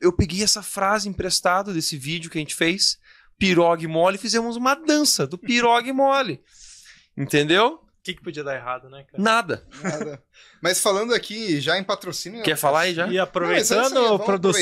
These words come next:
Speaker 3: aproveitar aí, ó.
Speaker 2: traz um paninho ali pra gente, fazendo um favor, que eu já fiz cagada
Speaker 3: O
Speaker 2: aqui.
Speaker 3: Lucas fez
Speaker 2: É
Speaker 3: louquice aqui.
Speaker 2: normal, é normal.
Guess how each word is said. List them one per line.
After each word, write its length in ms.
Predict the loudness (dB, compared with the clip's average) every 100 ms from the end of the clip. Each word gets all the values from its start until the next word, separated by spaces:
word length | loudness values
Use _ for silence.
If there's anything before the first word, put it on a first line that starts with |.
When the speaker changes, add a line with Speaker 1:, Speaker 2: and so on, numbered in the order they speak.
| 2
Speaker 3:
aproveitar 100 | 2
aí, 80 | 2
ó. 40 | 2
Speaker 2:
traz 280 | 2 0
um 160 | -2 -4
paninho 360 | 0 0 2 0
ali 120 | 2
pra 120 | 0
gente, 240 | 0 -2
fazendo 180 | -2 -6
um 40 | -6
favor, 240 | -2 0
que 80 | 0
eu 40 |
já 100 | -4
fiz 160 | -4 -2
cagada 480 | -2 2 2 2 -2
Speaker 3:
O 20 |
Speaker 2:
aqui. 100 | -4
Speaker 3:
Lucas 300 | -2 -2 -2
fez 160 | -2 -2
Speaker 2:
É 20 |
Speaker 3:
louquice 420 | -4 -2 0 0
aqui. 180 | 0 0
Speaker 2:
normal, 320 | 2 2 0
é 60 | -8
normal. 640 | -4 -4 0 0 0 -4